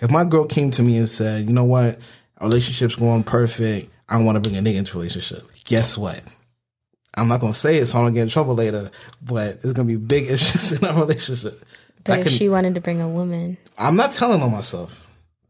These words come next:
Speaker 1: but y'all can imagine how I would react in that scenario.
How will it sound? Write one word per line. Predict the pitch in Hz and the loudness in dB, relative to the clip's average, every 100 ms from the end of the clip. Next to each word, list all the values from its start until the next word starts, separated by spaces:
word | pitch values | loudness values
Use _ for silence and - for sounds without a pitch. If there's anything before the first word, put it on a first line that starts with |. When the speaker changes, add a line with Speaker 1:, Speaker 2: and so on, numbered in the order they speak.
| _ | _
Speaker 1:
but | 123 165 131 113 - - | 0 2 2 -2 -6 -2
y'all | 143 | 0
can | 160 170 | 2 0
imagine | 143 139 147 131 123 113 110 - | 0 2 2 2 0 0 -6 -16
how | - 131 | -4 0
I | 113 127 | 2 2
would | 120 127 | 2 2
react | 117 120 117 117 | 2 2 0 0
in | 110 | -2
that | 107 | -2
scenario. | 110 117 101 90 | 0 0 0 -6